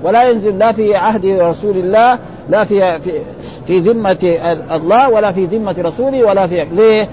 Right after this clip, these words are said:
لئلا يخفر أحد، لأن نقض عهد الله أشد من نقضه.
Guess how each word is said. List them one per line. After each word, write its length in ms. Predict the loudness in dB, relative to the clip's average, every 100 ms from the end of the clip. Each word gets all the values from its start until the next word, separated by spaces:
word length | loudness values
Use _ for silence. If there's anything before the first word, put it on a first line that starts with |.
| -12 -14 -6
لئلا 480 | -2 -2 2 2
يخفر 340 | 2 0 0 2
أحد، 360 | 2 -2 -6 -8 -12 -8
لأن 400 | -4 -2 -2 -4 -6 -16 -18 -18 -4
نقض 300 | 0 0 0
عهد 280 | 0 2 0
الله 340 | 0 2 0 -2 -12 -18 -18 -18 -20 -20 -20 -16 -12
أشد 320 | -4 -4 -4
من 120 | -6
نقضه. 260 | -8 -8